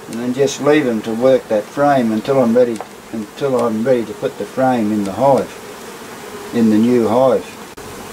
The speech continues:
When you're working the bees, you want to keep all the, all your movements nice and slow.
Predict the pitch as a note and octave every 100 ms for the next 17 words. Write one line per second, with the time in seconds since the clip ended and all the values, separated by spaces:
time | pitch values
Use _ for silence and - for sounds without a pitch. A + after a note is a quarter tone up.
0 | - - F3 G3+ E3 F3 F3 D3 C#3+ C#3
1 | F3+ E3 D#3+ F3 - - - - - -
2 | - C#3 F3 D#3 F3 E3+ D3 F3+ F#3 E3
3 | D3 - - - - - - - - -
4 | D3 D#3+ D3+ C#3+ C#3+ D#3+ E3+ C#3+ C#3+ C3+
5 | D3 D3+ C3+ B2+ - C#3+ C#3+ D3 C#3+